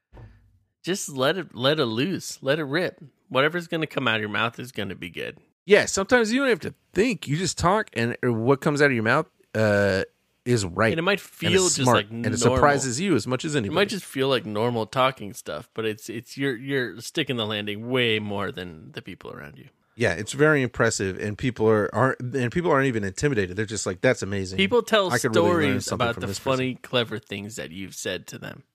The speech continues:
Speaker 2: Yeah, and how good it made them
Speaker 1: Yeah.
Speaker 2: feel.
Speaker 1: So keep
Speaker 2: So,
Speaker 1: it up.
Speaker 2: great name,
Speaker 1: Mm-hmm.
Speaker 2: Quick Wit. So now let's roll for, uh, you know,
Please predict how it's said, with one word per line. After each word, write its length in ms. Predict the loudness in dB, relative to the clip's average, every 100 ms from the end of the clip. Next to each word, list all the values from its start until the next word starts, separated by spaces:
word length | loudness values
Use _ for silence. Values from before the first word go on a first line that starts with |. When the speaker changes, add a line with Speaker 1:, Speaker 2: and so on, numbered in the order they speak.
| _
Speaker 2:
Yeah, 280 | 2 2 2 -8 _ 0
and 160 | 0
how 180 | 2 2
good 180 | 4 2
it 60 | 2
made 180 | 0 -2
them 100 | -6
Speaker 1:
Yeah. 120 | -6
Speaker 2:
feel. 180 | -8 -14 _ _
Speaker 1:
So 260 | -10 -2 -2
keep 180 | 2 6
Speaker 2:
So, 260 | 8 8
Speaker 1:
it 20 |
up. 60 | 6
Speaker 2:
great 160 | 4 4
name, 200 | 2 0
Speaker 1:
Mm-hmm. 100 | 0
Speaker 2:
Quick 160 | 0
Wit. 160 | 0 -6 _ _ _ 0
So 140 | 4
now 160 | 6 6
let's 240 | 4 4
roll 160 | 4 4
for, 140 | 4
uh, 60 | 4
you 260 | 4 2
know, 180 | 2 2